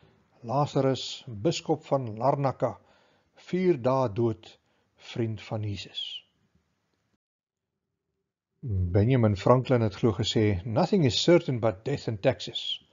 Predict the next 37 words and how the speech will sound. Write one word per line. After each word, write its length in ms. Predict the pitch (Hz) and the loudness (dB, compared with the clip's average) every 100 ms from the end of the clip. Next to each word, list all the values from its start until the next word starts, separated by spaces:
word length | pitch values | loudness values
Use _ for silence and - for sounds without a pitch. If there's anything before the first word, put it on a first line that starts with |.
| _ _ _ _ _ - | _ _ _ _ _ -16
En 60 | 143 | -4
tog 180 | 214 208 | -2 0
is 100 | 180 | 0
dit 80 | |
met 140 | 151 143 | -2 0
God 220 | 170 165 | 0 0
te 100 | 135 | 0
doen 140 | 110 | 0
het, 200 | 113 113 | 0 -2
is 180 | - 120 - | -6 -4 2
selfs 220 | 147 - | 2 2
die 80 | 117 | 0
dood 260 | 104 143 | 2 0
nie 80 | 143 | 0
meer 140 | 110 95 | -2 -4
seker 360 | 120 101 104 - | -8 -10 -14 -16
nie. 120 | _ _ _ _ _ _ _ _ _ - | _ _ _ _ _ _ _ _ _ -14
Wat 100 | 202 | -8
is 80 | 208 | 2
daar 140 | 170 170 | 4 4
in 60 | 113 | 2
my 140 | 110 | 2
lewe 440 | 127 110 117 120 117 | 0 2 4 6 4
wat 340 | 110 107 - - _ _ _ _ | 2 -2 -10 -20 _ _ _ _
my 80 | 180 - | -6 -2
geestelike 480 | 202 180 160 - - | 0 0 0 0 -2
groei 300 | - 143 127 - | 2 0 0 -4
keer 380 | 185 185 127 113 - | 0 4 4 0 -8
of 140 | 120 123 | -10 -10
vertraag, 640 | - - 160 151 110 - - - - - - - - | -10 -4 2 4 2 -4 -20 -20 -20 -20 -20 -18 -6
wat 100 | 147 | -2
eintlik 300 | 202 190 143 | 2 2 4
'n 80 | 123 | 2
begrafnis 480 | - 165 165 135 110 | 4 4 4 2 2
nodig 300 | 120 175 - | 4 4 2
het? 220 | - - _ _ _ _ _ _ _ _ _ _ - | -8 -20 _ _ _ _ _ _ _ _ _ _ -16
Watter 180 | 180 | -12